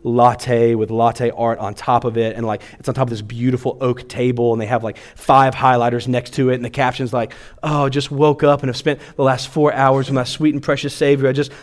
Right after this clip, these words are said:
love this so much." And you're like, "How do you get four hours to do that?"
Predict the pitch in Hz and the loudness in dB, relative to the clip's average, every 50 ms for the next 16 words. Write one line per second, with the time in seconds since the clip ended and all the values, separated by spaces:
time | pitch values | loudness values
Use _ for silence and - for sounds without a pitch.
0 | - - 160 156 165 170 165 170 165 151 139 156 147 151 - - 156 147 143 135 | -6 -2 0 2 4 4 6 4 4 2 0 -2 -2 0 0 2 2 2 2 2
1 | 131 135 131 123 - 139 139 139 143 139 139 135 127 123 135 - - - - - | 2 0 0 -2 -2 -2 0 2 2 4 4 4 2 0 -4 -12 -20 -20 -20 -20
2 | - - - 254 294 320 320 302 285 302 233 - - - - 285 294 294 269 247 | -12 -4 0 4 6 6 6 8 6 4 4 2 -2 -2 2 4 6 8 8 8
3 | 262 294 302 294 247 - - 208 156 139 208 294 349 359 220 143 127 117 110 113 | 8 6 6 6 4 2 0 0 2 6 8 8 8 8 6 4 0 -2 -4 -8
4 | - - - - | -10 -16 -20 -20